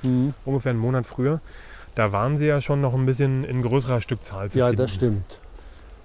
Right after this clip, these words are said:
Speaker 1: Aber das ist sowieso jedes Jahr anders. Und wenn man denkt, es ist eine ausgesprochen günstige Witterung, dann, äh, pff,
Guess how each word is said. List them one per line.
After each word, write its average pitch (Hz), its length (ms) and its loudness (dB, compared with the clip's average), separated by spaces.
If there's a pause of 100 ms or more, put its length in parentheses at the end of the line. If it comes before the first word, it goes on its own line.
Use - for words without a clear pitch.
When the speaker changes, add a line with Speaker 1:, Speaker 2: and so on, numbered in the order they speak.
(500)
Speaker 1:
Aber 135 220 6
das 165 200 2
ist 202 220 -2
sowieso 170 680 4 (140)
jedes 165 420 4
Jahr 143 420 4 (340)
anders. 131 500 4 (440)
Und 127 80 4
wenn 143 60 6
man 151 180 8
denkt, 156 300 6
es 147 180 2
ist - 260 -2
eine - 120 -2
ausgesprochen 147 960 2
günstige 147 500 2
Witterung, 170 520 2 (680)
dann, 160 440 4
äh, 151 360 8
pff, - 320 -10